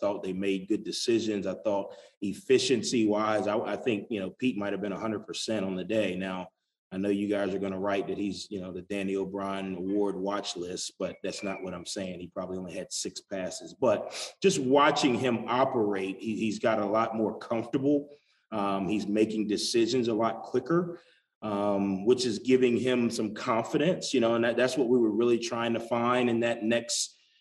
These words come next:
quarterback group, who could play well enough to develop the confidence to make some plays. Um, and he was able to do that. Cam, um, you know, for the first time, we, we didn't make the quarterbacks live, so he couldn't rely on scrambling or, you know, running to kinda create some plays.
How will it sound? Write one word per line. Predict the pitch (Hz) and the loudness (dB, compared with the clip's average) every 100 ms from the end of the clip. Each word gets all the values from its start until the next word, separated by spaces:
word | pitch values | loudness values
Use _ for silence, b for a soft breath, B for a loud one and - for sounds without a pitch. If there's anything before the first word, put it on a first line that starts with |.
| _ | _
quarterback | - 139 131 120 123 101 | 4 6 6 4 2 2
group, | 117 127 - | 2 2 2
who | 127 139 | 2 2
could | - 95 92 | 4 0 0
play | - 131 127 131 | -6 0 4 4
well | 120 123 123 | 4 4 2
enough | 117 117 120 | 2 -2 -2
to | - | -6
develop | 113 107 107 113 113 | -2 0 4 4 4
the | 113 | -2
confidence | 98 - 127 127 123 107 110 110 - B B _ - | -4 -2 0 0 0 0 0 -2 -6 B B _ 2
to | 135 | 4
make | 127 117 143 160 | 6 6 4 2
some | - 117 | -2 -4
plays. | 98 117 90 - _ - | -2 -4 -4 -6 _ -10
Um, | 98 101 101 | -6 -4 -2
and | 104 | 0
he | 113 143 | 2 4
was | 127 | 6
able | 131 127 123 | 6 6 4
to | |
do | 117 135 | 4 4
that. | 104 - - | 2 -4 -4
Cam, | 123 123 131 131 131 B B _ | -2 2 2 2 -2 B B _
um, | 117 110 110 107 107 | -2 2 2 0 0
you | 113 | 0
know, | 107 | 0
for | 123 | 0
the | 110 | 0
first | 127 113 | 0 2
time, | 135 117 | 2 4
we, | 117 113 | 4 4
we | 110 | 4
didn't | 117 120 | 4 4
make | 117 113 | 0 0
the | 107 | -4
quarterbacks | - 117 107 110 - | 0 0 2 0 0
live, | 113 107 110 135 131 | -2 0 2 2 2
so | 113 | 0
he | 104 | 0
couldn't | 107 - 104 | 0 0 0
rely | 104 104 107 107 | 0 0 2 0
on | 104 98 | 0 -2
scrambling | - - 110 110 107 107 107 107 | -4 -2 0 0 0 0 0 0
or, | 95 92 | 0 0
you | 110 | 0
know, | 98 | 0
running | 95 95 110 113 107 | 0 0 0 0 0
to | 101 | -2
kinda | - 107 98 | -4 -6 -6
create | - 110 107 107 | -6 0 0 0
some | - 92 | -6 -8
plays. | - 110 117 135 131 | 0 4 4 4 0